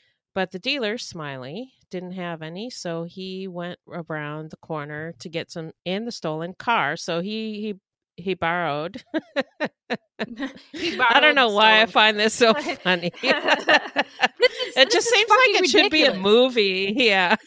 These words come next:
Speaker 2: Yeah.
Speaker 1: <laughs> Should be like a, a Coen Brothers movie or something. <laughs>
Speaker 2: It should be. Are you listening, Hollywood? <laughs>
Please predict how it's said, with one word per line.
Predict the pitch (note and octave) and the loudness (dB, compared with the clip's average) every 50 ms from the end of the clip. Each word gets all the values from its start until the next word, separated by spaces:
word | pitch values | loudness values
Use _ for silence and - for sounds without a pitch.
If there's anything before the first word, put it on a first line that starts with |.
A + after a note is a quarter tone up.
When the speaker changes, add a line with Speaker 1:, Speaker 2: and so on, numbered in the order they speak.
| - A#4+ - | -2 0 0
Speaker 2:
Yeah. | - A4 A4+ - G#3 - - _ - | 0 0 0 0 -2 -2 -6 _ -14
Speaker 1:
<laughs> | - - - | -14 -14 -10
Should | - - F4 D#4 A#3+ | -2 -2 -2 0 0
be | C#4+ C#4 C4 B3+ | 0 0 2 4
like | B3 A#3 G#3+ G3+ - | 4 4 2 2 2
a, | G#3 F#3 F3 F3 - | 2 2 2 0 -2
a | F#3+ F3 | -4 -8
Coen | - - - F#3 F#3+ F#3+ F#3+ F#3 | -4 0 2 2 2 2 0 0
Brothers | F3 F3+ E3 D#3+ D3+ D#3 E3 E3+ - | 0 0 0 0 0 -2 -2 -4 -4
movie | F#3+ D#3 D#3 D3+ D3 D#3 D3+ D3 D3+ | -6 -6 -6 -6 -6 -8 -8 -8 -8
or | D#3 F3+ | -8 -8
something. | - - D3 C#3+ D#3+ - E3 C3+ - G#3+ G#3 - _ | -8 -10 -10 -12 -10 -10 -10 -8 -8 -10 -12 -2 _
<laughs> | C#4 D4 - _ _ _ _ _ _ - - - _ _ _ - C#4+ | 0 0 0 _ _ _ _ _ _ -6 -6 -6 _ _ _ -8 -8
Speaker 2:
It | F4 G4+ B4 B4 D#4 - - - _ F4+ | -4 -2 -2 -2 -2 -6 -8 -8 _ -2
should | G4 A4 A4+ - - | -2 -2 -2 -4 -6
be. | F4+ E4 C4 G3+ F3 D#3+ - _ - E4+ B3+ | -6 -6 -6 -8 -12 -12 -14 _ -8 -6 -4
Are | D#4 | -2
you | E4 G4 G#4+ G4 | -2 -2 -2 -2
listening, | C4 A3 G#3+ - - - A3 G#3 G#3 | -2 -2 -4 -2 -2 -2 -2 -2 -4
Hollywood? | G3 G#3 G3+ F#3+ F#3+ F#3 F#3 F#3+ F#3 F#3 F3+ F3+ F3+ - _ _ _ E4+ - _ _ - | -4 -2 -2 -2 -2 -2 -2 -2 -2 -4 -4 -6 -8 -12 _ _ _ -18 -18 _ _ -8
<laughs> | F#3 | -8